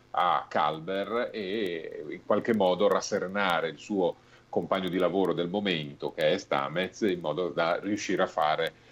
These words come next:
eh, meglio appunto il proprio lavoro di analisi su i, i possibili cristalli temporali in arrivo.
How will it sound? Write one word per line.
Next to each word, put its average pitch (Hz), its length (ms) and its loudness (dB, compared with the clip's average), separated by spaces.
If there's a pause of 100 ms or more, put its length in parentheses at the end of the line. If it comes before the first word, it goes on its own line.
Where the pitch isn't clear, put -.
(160)
eh, - 180 -10
meglio 85 420 2
appunto 73 360 -6
il 76 60 -6
proprio 87 240 -2
lavoro 85 220 4
di 85 160 0
analisi 80 540 0
su 78 420 -4
i, 71 760 -10 (140)
i - 80 -18
possibili 80 680 -4
cristalli 82 720 0 (360)
temporali 85 580 2
in 80 80 -6
arrivo. 67 560 -4